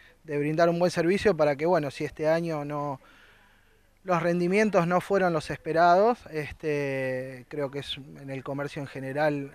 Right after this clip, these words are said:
es más o menos lo que estamos viviendo. Eh, no nos podemos quejar así de la cantidad de gente que vino. No, en nuestro caso tuvimos un alto porcentaje con,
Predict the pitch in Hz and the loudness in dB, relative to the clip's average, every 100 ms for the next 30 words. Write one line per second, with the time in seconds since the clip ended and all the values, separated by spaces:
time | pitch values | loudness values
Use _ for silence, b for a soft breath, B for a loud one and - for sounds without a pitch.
0 | - 143 135 - 139 147 139 127 127 - | -18 -16 -14 -14 -12 -8 -8 -10 -12 -12
1 | 139 131 123 _ _ _ _ 127 131 156 | -10 -10 -12 _ _ _ _ -14 -4 2
2 | 180 170 165 202 240 b b _ 175 143 | 2 2 2 0 0 b b _ -2 -2
3 | 139 135 135 139 139 147 156 147 151 156 | -2 -4 -8 -14 -18 -14 -10 -8 0 0
4 | 147 147 147 156 151 - 156 160 147 135 | 0 -6 -2 0 0 0 -2 0 0 -2
5 | 131 139 139 143 135 147 135 127 127 120 | -4 -8 -2 0 0 -4 -10 -12 -16 -2
6 | 151 127 113 117 131 135 143 135 139 131 | 0 0 -6 -12 -10 -8 -6 -6 -6 -4
7 | 151 - 160 147 135 135 139 143 - 139 | -4 -2 0 0 0 -4 -10 -8 -10 -6
8 | 147 151 143 135 131 - 135 151 - 135 | -4 -4 -6 -10 -10 -12 -8 -8 -6 -12
9 | 143 131 123 123 | -10 -12 -12 -14